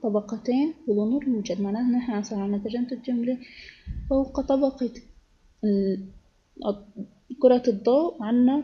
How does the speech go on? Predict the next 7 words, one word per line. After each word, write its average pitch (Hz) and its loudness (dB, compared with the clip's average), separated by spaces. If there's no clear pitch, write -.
طبقتين 214 2
هن 240 4
الرينج 247 2
كرة، 277 4
طبقة 240 0
كرة 254 4
الضوء 269 2